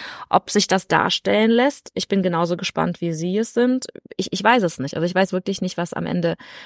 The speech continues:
rauskommen wird. Ich bin wirklich gespannt. Es wird, glaub ich, hinter den Kulissen gerade sehr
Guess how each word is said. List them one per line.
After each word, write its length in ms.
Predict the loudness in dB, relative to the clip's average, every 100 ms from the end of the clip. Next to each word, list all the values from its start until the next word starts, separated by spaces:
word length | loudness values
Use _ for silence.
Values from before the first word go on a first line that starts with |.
| -8 2
rauskommen 440 | 4 4 2 4
wird. 160 | 4 0
Ich 100 | 0
bin 140 | 0
wirklich 300 | -2 -2 -6
gespannt. 560 | -4 0 4 6 4 2 -6 -20 _
Es 160 | -6 -2
wird, 140 | 0
glaub 140 | 2 2
ich, 100 | 0
hinter 180 | 0
den 140 | 0 0
Kulissen 400 | 0 0 0 -2
gerade 520 | 2 2 4 4 2
sehr 600 | 2 4 6 6 2